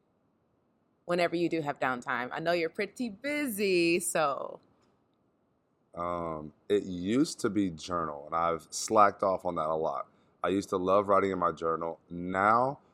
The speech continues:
Speaker 2: um, I find myself not able to decompress unless I completely put everything to the side. I, or, or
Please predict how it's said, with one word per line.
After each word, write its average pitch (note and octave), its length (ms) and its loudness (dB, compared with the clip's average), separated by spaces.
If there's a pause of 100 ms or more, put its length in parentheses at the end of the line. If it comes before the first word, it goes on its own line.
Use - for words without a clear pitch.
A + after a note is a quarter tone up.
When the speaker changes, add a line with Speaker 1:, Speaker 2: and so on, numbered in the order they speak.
(280)
Speaker 2:
um, F2 320 0
I F#2 140 2
find A2+ 380 0
myself G2+ 840 0 (380)
not G2 340 2
able G2 280 0
to F2+ 120 -6
decompress F2 1040 -4 (400)
unless G2 500 0
I F2 180 0
completely F#2+ 480 -4
put - 220 -8 (100)
everything F2 300 -8
to E2 100 -14
the D#2 80 -12
side. - 400 -10 (500)
I, F#2+ 100 2
or, B2+ 440 6 (420)
or A2 480 0